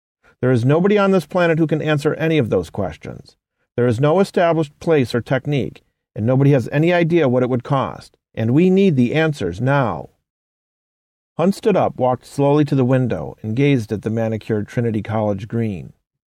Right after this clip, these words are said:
"I know this is all unpleasant," he said.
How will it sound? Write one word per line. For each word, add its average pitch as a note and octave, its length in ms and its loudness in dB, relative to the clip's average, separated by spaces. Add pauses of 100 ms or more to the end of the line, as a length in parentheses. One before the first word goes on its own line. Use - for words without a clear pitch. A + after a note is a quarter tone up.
(760)
"I B2+ 100 -2
know F#3+ 160 2
this A3+ 180 0
is F3 100 0
all C#3+ 200 2
unpleasant," C3 600 -2
he F#2+ 120 -10
said. C2 440 -12